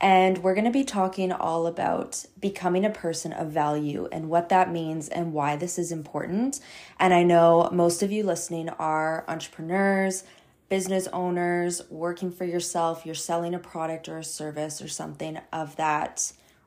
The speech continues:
realm. And what I often see when I coach people is they start the business and they are just going straight into it, which is great. Going straight into it,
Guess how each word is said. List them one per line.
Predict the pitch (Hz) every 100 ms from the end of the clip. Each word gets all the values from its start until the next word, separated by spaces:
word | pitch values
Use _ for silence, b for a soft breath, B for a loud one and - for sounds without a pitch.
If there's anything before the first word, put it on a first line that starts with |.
| _
realm. | 170 170 170 196 262 311 B B B B B -
And | 202 202 202
what | - 196
I | 196 196
often | 175 202 240 - 370 392
see | 403 - - 185 170 170
when | 165 - 160
I | 151 160
coach | 160 170 156 -
people | - 151 - 143 143 165 _ _ _ _ _ - -
is | 190 170
they | 170 165
start | - - 202 214
the | 277
business | 185 165 165 147 - - - b b b b b
and | 190 180 170
they | 175 170
are | 170
just | 165 165 - - _ _
going | 175 180 180
straight | - 185 165
into | 151 147
it, | 78 -
which | 220
is | 269
great. | 370 285 - - -
Going | 202 220
straight | 226 - 220
into | 190 180 - 180
it, | 170 165